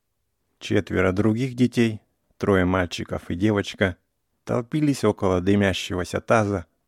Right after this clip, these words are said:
время от времени украдкой облизывая ложки с настывавшим на них сиропом. Картину дополняли еще две женщины,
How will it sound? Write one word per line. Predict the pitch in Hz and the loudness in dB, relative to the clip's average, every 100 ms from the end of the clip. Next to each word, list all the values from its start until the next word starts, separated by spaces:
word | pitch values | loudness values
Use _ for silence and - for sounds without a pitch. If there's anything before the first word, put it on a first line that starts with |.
| _ | _
время | 98 110 113 101 | -2 2 4 2
от | 98 | 0
времени | 113 117 107 92 | 0 0 2 0
украдкой | 92 - 110 104 - 90 | -2 0 2 2 0 -2
облизывая | 87 98 95 92 90 | 0 0 0 0 2
ложки | 92 104 98 - - | 4 4 4 0 -14
с | - | -8
настывавшим | 85 - 92 87 87 - 87 | -8 -4 0 0 -2 -4 -2
на | 87 | -2
них | 82 | -2
сиропом. | - 98 98 90 - 92 _ _ _ _ _ _ _ _ _ _ _ _ _ _ _ | -2 0 2 0 -4 -12 _ _ _ _ _ _ _ _ _ _ _ _ _ _ _
Картину | _ 113 120 151 151 120 | _ 0 0 2 4 4
дополняли | 104 - 107 110 107 104 | 4 2 2 4 2 2
еще | 117 - 113 | 2 2 0
две | 85 87 | 0 0
женщины, | 92 117 110 - 92 82 | 2 2 0 -2 -4 -4